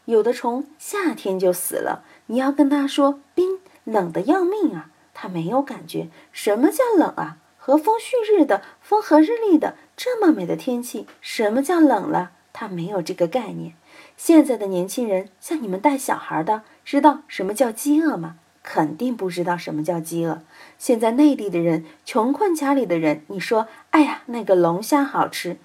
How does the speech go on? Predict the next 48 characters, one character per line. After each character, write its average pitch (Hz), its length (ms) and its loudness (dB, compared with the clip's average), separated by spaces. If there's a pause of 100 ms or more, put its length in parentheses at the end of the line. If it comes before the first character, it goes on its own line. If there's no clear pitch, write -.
(100)
什 - 220 -2
么 214 80 -6
叫 311 160 2
龙 214 260 -2
虾？ 311 260 2 (280)
不 480 120 4
仅 269 200 -2
没 202 120 -6
有 294 140 4
见 339 280 -2
过， - 220 -2 (160)
更 403 240 -2
没 214 200 -2
有 202 120 -4
吃 - 240 -4
过， 180 280 -4 (180)
对 190 160 -4
不 170 80 -6
对？ 156 260 -2 (200)
自 254 160 -8
己 208 140 -6
没 160 180 0
有 214 120 -2
经 262 320 -2
历， 254 200 0 (220)
连 269 380 6
可 208 260 -8
能 156 260 -2
经 320 240 6
历 311 120 4
的 180 120 -4
机 370 300 0
遇 302 100 0
都 180 180 -4
没 160 220 -2
有， 175 160 -10 (220)
都 202 120 -6
不 196 160 -2
存 156 260 -8
在。 196 220 -8 (440)
所 240 200 4
以 240 320 -2
我 208 100 -10
们 165 120 -2
看 233 220 -8
这 214 80 -10
个 208 100 -2
井 175 260 -6